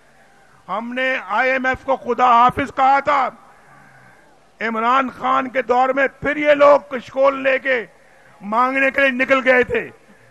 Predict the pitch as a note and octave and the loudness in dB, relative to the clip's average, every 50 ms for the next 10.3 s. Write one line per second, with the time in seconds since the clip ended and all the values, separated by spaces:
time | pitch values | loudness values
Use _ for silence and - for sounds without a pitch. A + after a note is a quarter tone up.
0 | _ _ _ _ _ - F#3 F#3+ A#3+ C4 C#4 C#4+ C#4+ C4+ - - C#4 C4+ - - | _ _ _ _ _ -10 -4 -2 -2 0 0 -2 -2 -4 -2 -2 -2 0 0 -2
1 | C#4 C4 - C#4+ C#4 C4 C4+ B3+ - C4+ B3+ - - C4+ C4 B3+ B3 C4 B3+ A3+ | -2 -2 -2 -4 -2 0 0 0 0 -4 -4 -4 -4 -4 -2 -2 -2 -4 -4 -4
2 | C4 B3+ B3 - B3+ G3+ D#3 - _ _ _ _ _ _ _ _ _ _ - _ | -4 -6 -4 -6 -8 -10 -10 -14 _ _ _ _ _ _ _ _ _ _ -20 _
3 | _ - E3+ G#3+ A#3 A#3+ B3+ C4 B3+ - C#4 C4+ C4 - - - _ _ - G3+ | _ -8 -6 -6 -6 -4 -4 -6 -4 -2 -2 -2 -2 -2 -6 -16 _ _ -8 -6
4 | A3 B3 B3+ B3 C4 C4 - - C#4 B3 - B3+ B3+ B3+ B3 D4 C4+ B3+ - A3+ | -4 -4 -4 -4 -6 -8 -6 -6 -8 -8 -6 -6 -6 -6 -4 -4 -6 -6 -6 -6
5 | B3 B4+ A#4+ D#4 D4+ C#4 C4+ - D4 C#4+ C4+ A3+ F#3 F#3+ B3 C#4 C5+ C#5 C5 D#4+ | -6 -2 0 0 0 0 -2 -4 -8 -8 -8 -8 -6 -4 -2 0 2 4 4 4
6 | C#4 - - - - _ _ _ _ _ _ _ _ _ _ _ _ _ - A3+ | 2 0 -4 -12 -20 _ _ _ _ _ _ _ _ _ _ _ _ _ -6 -2
7 | B3+ C#4+ D4+ D4+ D4 D4 D4 C#4 C#4 C#4+ D4 C4 - C#4+ C#4+ D4 D4 C#4 D4 D4 | 0 2 4 4 2 2 2 0 0 0 -4 -4 0 0 2 2 2 4 4 4
8 | C#4 B3 C4+ D4 D#4+ E4 D4+ C4 - - - - _ _ _ _ _ _ _ _ | 4 4 4 4 6 6 6 4 2 -4 -14 -20 _ _ _ _ _ _ _ _
9 | _ _ _ - - _ _ _ - - G#3+ C4 C4 - - B3+ C4+ C#4+ D4+ D4+ | _ _ _ -20 -20 _ _ _ -10 -2 0 0 0 0 -2 -4 0 2 2 2
10 | D4 D4 D4 C#4+ C4 A#3 | 4 4 4 4 2 0